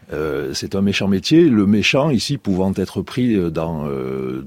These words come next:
tous les sens du terme, c'est-à-dire que c'est un métier difficile, dangereux et aussi malveillant. Euh, et par conséquent, c'est, euh, c'est le, le, le, le risque pris, euh, est-ce,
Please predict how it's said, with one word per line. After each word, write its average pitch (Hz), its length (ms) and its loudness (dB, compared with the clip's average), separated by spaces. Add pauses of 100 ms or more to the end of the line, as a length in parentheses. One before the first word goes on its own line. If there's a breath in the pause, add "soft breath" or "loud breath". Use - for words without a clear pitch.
tous 104 140 -6
les 90 100 0
sens 90 240 -6
du 85 140 -6
terme, 135 260 0
c'est-à-dire 85 400 -6
que - 60 -10
c'est - 80 -8
un 85 40 -4
métier 90 300 -4
difficile, 98 500 -4
dangereux 95 500 2
et 92 100 2
aussi 92 260 -2
malveillant. 90 540 -2 (880 loud breath)
Euh, 92 600 0
et 76 80 -4
par 82 160 -10
conséquent, 151 540 -2
c'est, 104 300 2
euh, 76 720 -2
c'est - 240 -12
le, 90 300 -4
le, 78 180 -2
le, 80 160 -2
le 101 160 0
risque 107 460 0
pris, 156 520 0
euh, 82 380 0
est-ce, - 220 -8